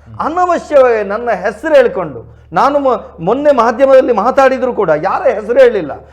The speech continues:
Speaker 2: ನನ್ನ ನೋವನ್ನು ನಾನು ಹೇಳಿ, ಹೇಳಿದ್ದೇನೆ,
Speaker 1: ಹ್ಮ್.
Speaker 2: ನೋವನ್ನು ಹೇಳಿದ್ದೇನೆ. ಅನವಶ್ಯಕವಾಗಿ ನನ್ನ ಹೆಸರನ್ನು ಹೇಳಿ, ಹೆಸರನ್ನು ಹೇಳಿ ಸಿಕ್ಕ ಸಿಕ್ಕಲ್ಲಿ ಸಾಮಾಜಿಕ ಜಾಲತಾಣಗಳು ನನ್ನನ್ನು ಇದು ಮಾಡುವಾಗ ನಂಗೆ ಎಷ್ಟು ನೋವಾಗಬೇಡ.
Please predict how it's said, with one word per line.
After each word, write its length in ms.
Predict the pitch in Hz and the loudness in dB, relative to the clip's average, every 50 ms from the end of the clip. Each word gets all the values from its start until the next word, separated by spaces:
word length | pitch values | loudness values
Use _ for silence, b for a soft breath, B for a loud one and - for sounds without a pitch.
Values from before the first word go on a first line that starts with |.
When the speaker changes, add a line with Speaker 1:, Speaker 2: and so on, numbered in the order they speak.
| b - | b -4
Speaker 2:
ನನ್ನ 180 | 226 277 302 285 | -2 0 0 0
ನೋವನ್ನು 460 | 262 240 262 302 311 302 294 277 269 | 2 2 2 4 4 2 2 2 -2
ನಾನು 80 | 254 | -2
ಹೇಳಿ, 240 | 226 220 214 208 185 | -4 -4 -4 -4 -4
ಹೇಳಿದ್ದೇನೆ, 380 | 160 196 202 170 147 143 120 - | -4 -4 -6 -6 -6 -8 -8 -10
Speaker 1:
ಹ್ಮ್. 420 | - - - _ _ - 117 107 92 _ _ | -18 -20 -20 _ _ -20 -20 -20 -20 _ _
Speaker 2:
ನೋವನ್ನು 320 | 147 196 277 320 320 302 285 | 0 0 2 2 4 2 2
ಹೇಳಿದ್ದೇನೆ. 480 | 262 226 196 175 156 139 - - - - _ _ | 2 2 0 -2 -6 -8 -10 -14 -20 -20 _ _
ಅನವಶ್ಯಕವಾಗಿ 1000 | - 220 285 320 330 339 330 320 320 - - 330 285 330 311 302 294 277 277 285 | -12 -10 -6 -4 -2 -2 -2 -2 -4 -6 -8 -6 -4 -2 0 0 0 0 -2 -4
ನನ್ನ 260 | 262 262 254 254 254 | -4 -6 -6 -4 -4
ಹೆಸರನ್ನು 600 | 240 196 180 196 220 - - 302 339 339 320 311 | -6 -4 -4 -6 -8 -8 -10 -4 -4 -4 -2 -2
ಹೇಳಿ, 300 | 285 240 220 202 180 160 | -4 -4 -4 -4 -6 -6
ಹೆಸರನ್ನು 460 | 147 180 214 - - 320 311 294 285 269 | -6 -8 -10 -8 -4 -2 -2 -2 -2 -4
ಹೇಳಿ 520 | 240 208 190 156 139 - - - - _ _ | -6 -4 -4 -4 -6 -8 -16 -20 -20 _ _
ಸಿಕ್ಕ 260 | 285 247 - - - 302 - | -10 -10 -8 -4 -2 -2 -2
ಸಿಕ್ಕಲ್ಲಿ 400 | - - - - 285 262 247 233 | -2 -10 -4 -2 -2 -2 -2 -2
ಸಾಮಾಜಿಕ 440 | 175 208 220 226 240 247 226 226 208 | -4 -4 -2 -2 -4 -6 -8 -8 -10
ಜಾಲತಾಣಗಳು 640 | 202 156 139 170 196 233 247 185 220 208 190 180 180 | -10 -8 -6 -6 -4 -4 -4 -4 -4 -4 -6 -6 -10
ನನ್ನನ್ನು 320 | 180 175 175 170 165 156 - b b b | -10 -10 -10 -10 -10 -12 -14 b b b
ಇದು 160 | 165 196 226 262 | -8 -6 -4 -2
ಮಾಡುವಾಗ 320 | 254 226 175 160 139 127 131 B B B B 185 | -2 -2 -2 -2 -4 -6 -10 B B B B -8
ನಂಗೆ 220 | 254 302 294 277 | -6 -4 -2 -4
ಎಷ್ಟು 280 | 277 277 - - 330 277 | -4 -4 -4 -6 -6 -4
ನೋವಾಗಬೇಡ. 600 | 233 208 233 285 285 269 240 196 185 170 143 | -2 -2 0 2 2 2 0 0 -4 -6 -6